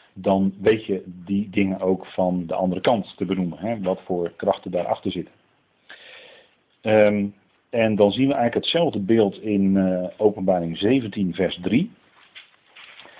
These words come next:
Hè, wat we net gelezen hebben over die namen, godslastelijke namen enzovoort. Dan zien we dus eigenlijk hetzelfde in Openbaring zeventien vers drie. Daar staat: "En in de geest bracht hij mij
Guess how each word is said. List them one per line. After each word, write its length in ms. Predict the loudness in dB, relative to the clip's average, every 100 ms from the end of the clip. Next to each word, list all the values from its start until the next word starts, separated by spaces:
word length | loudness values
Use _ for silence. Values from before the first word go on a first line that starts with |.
| -20 -20 _ _
Hè, 240 | -4 0
wat 160 | 0 2
we 80 |
net 160 | 0 0
gelezen 300 | 4 4 4
hebben 180 | 0 -2
over 200 | -4 -2
die 140 | -2
namen, 500 | 2 2 2 0 -2
godslastelijke 640 | -2 -4 2 0 0 -4
namen 320 | -2 0 0 -2
enzovoort. 680 | -6 -8 -4 -2 -2 -6 _ _ _ _ _
Dan 100 | -8
zien 160 | -2 0
we 60 |
dus 140 | 0 0
eigenlijk 200 | 0 -2
hetzelfde 540 | -4 2 4 4 0
in 240 | -2 -4 -2
Openbaring 560 | 0 0 0 0 0
zeventien 420 | 0 0 0 -2 -4
vers 200 | -6 -4
drie. 260 | -4 -4 -6 _ _ _ _ _
Daar 120 | -8
staat: 300 | 2 4 4
"En 140 | 2 2
in 120 | 2
de 80 | 2
geest 400 | 2 2 2 0
bracht 240 | 0 0
hij 140 | 0 0
mij 300 | -2 -4